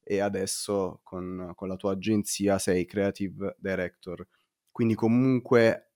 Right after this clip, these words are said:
hai tu-, diciamo, tutto il giro di esperienza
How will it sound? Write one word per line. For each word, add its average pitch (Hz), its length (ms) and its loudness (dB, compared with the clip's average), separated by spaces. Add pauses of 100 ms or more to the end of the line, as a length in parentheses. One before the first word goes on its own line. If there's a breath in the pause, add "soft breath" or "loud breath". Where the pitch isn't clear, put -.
(100)
hai 101 500 2
tu-, 117 300 -2 (280)
diciamo, 110 400 4
tutto 131 320 0
il 120 120 6
giro 110 340 6
di 104 180 2
esperienza 104 1040 0